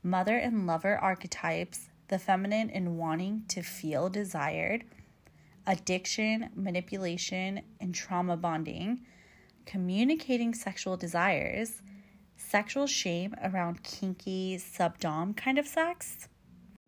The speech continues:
Also about the feeling of not being good enough, the importance of postpartum support, kinky yet nourishing sex,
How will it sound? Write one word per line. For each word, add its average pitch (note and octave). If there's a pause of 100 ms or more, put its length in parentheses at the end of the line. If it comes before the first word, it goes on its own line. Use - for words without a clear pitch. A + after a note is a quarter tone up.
(480)
Also D4
about A3+ (140)
the G#3+
feeling D4+
of B3+
not F#3+
being G3+ (100)
good E3
enough, A3+ (420)
the G3
importance G3+
of F#3+
postpartum E3+
support, A3 (500)
kinky G#3
yet F3
nourishing E3+
sex, C#4